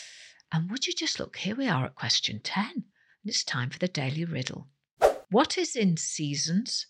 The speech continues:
seconds, centuries, and minutes,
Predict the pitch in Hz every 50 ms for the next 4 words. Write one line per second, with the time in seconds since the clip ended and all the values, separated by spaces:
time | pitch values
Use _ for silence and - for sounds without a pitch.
0 | _ - - - - - 131 131 135 - - - 170 180 208 - - - - _
1 | _ - - - - - - 156 151 - - - - 165 165 170 170 180 190 -
2 | - - - 160 185 151 156 165 214 277 294 233 156 - - - - - - -